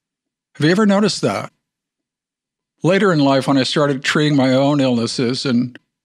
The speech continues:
trying things like NyQuil or something if I was sick,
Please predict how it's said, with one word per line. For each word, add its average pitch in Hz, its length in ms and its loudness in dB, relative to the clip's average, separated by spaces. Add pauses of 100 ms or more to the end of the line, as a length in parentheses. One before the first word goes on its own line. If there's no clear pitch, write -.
(220)
trying 131 280 2
things 131 240 0
like 120 180 -2
NyQuil 123 560 0
or 110 40 -2
something 117 380 -2
if 107 100 -4
I 117 80 0
was 110 160 0
sick, - 380 -6